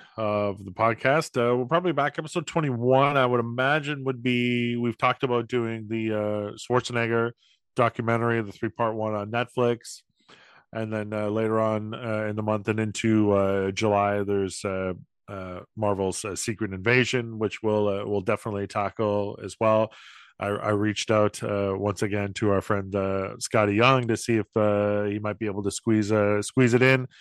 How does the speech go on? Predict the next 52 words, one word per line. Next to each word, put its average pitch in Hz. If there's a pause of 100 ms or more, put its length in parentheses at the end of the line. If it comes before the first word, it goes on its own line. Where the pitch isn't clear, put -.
(360)
and, 107
uh, 101
and 104
jump 107
on 104
the, 98
the 104
Marvel 104
podcast, 101
uh, 98
and 95
just 95
get, 101
uh, 95 (220)
some 110
more 104
comic 104
book 104
knowledge 104
on 104
that 117
one. 151
So 160
we'll 165
see 220
how 190
it 147
goes 143
and, 120
uh, 120
and 117
see 120
if 113
he's 107
available 101
for 101 (180)
that 120
one. 117 (460)
And 117
of 110
course, 123
if 107
you 117
have 110
any 113
other 110
suggestions 107
for 104
shows, 151
you 110
can, 95 (500)
uh, 90